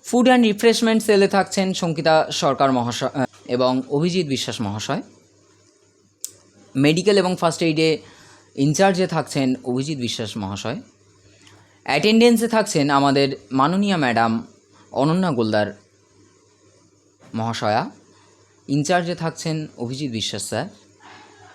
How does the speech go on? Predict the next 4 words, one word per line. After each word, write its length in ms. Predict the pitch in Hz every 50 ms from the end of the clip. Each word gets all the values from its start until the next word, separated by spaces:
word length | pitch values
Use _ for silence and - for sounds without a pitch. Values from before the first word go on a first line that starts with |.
| - - _ _ _ _ _ _ _ _ _ _ -
ফিনান্স 420 | - 190 202 233 262 277 254 254
এবং 340 | 240 208 214 214 214 - - - _ _
অ্যাকাউন্টে 640 | 143 147 - 190 202 202 180 147 139 117 107 120 269 - - - _ _ _ _ _ _ _ _ _ _ _ _ _ - - - - - - -
মাননীয়া 840 | - 127 123 123 123 127 127 131 131 131 127 127 127 127 127 127